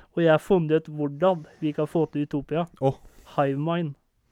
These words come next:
Speaker 2: Hive mind? Er ikke det sånn clusterfuck hvor alle tenker det hvor en sier?
Speaker 1: Ja.
Speaker 2: Ja,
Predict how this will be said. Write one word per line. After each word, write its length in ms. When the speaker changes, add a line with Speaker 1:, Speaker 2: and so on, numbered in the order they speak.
Speaker 2:
Hive 480
mind? 260
Er 80
ikke 160
det 160
sånn 240
clusterfuck 480
hvor 160
alle 280
tenker 360
det 80
hvor 80
en 220
sier? 260
Speaker 1:
Ja. 220
Speaker 2:
Ja, 100